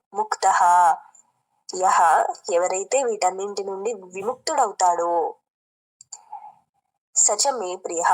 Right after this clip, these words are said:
అలాంటి వాడు నాకు ప్రియమైనవాడు, అలాంటి భక్తుడు. ఇక్కడ యస్మాన్ న ఉద్విజతే లోకః,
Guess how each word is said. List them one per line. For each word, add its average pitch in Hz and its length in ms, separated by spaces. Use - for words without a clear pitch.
అలాంటి 208 360
వాడు 190 420
నాకు - 260
ప్రియమైనవాడు, 185 800
అలాంటి 185 380
భక్తుడు. 175 520
ఇక్కడ 208 240
యస్మాన్ 226 760
న 240 80
ఉద్విజతే 226 680
లోకః, 190 560